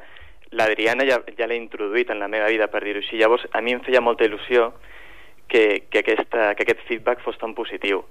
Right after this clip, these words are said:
Per descomptat, al principi sempre tens una miqueta la por o el dubte i, "Ostres, i si no agrada, no?". No va passar. Eh, això va, va implicar de, també, doncs, que vaig estar o he estat satisfet amb les ventes. He de dir que, per desgràcia,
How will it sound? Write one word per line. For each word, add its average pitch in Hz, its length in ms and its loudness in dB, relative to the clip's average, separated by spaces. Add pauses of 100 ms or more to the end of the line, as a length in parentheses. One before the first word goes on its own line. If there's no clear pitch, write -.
(120)
Per 101 140 4
descomptat, 95 360 0
al 101 140 4
principi 101 320 -10
sempre 107 260 -2
tens 98 180 -2
una 104 80 -2
miqueta 98 260 -2
la 95 100 2
por 104 240 4
o 98 60 4
el 95 80 -2
dubte 101 220 -4
i, 95 40 -2
"Ostres, 95 300 -6
i 95 120 -12
si - 100 -8
no 95 120 2
agrada, 98 300 0
no?". - 140 -12 (600)
No 120 160 2
va 113 160 6
passar. 104 320 -8 (220)
Eh, 104 40 0 (220)
això 107 160 0
va, 104 140 4 (180)
va 101 120 -2
implicar 104 380 -2
de, 101 140 2 (100)
també, 101 280 -2
doncs, 95 260 -12
que - 160 -8 (640)
vaig 92 160 -2
estar 95 400 2
o 95 60 -8
he - 40 -10
estat - 220 -8
satisfet 101 420 -6
amb 95 140 -2
les 95 160 -4
ventes. 120 400 0 (800)
He 113 120 6
de 104 140 4
dir 107 200 -4 (800)
que, 95 1000 0 (600)
per 92 200 2
desgràcia, 104 640 2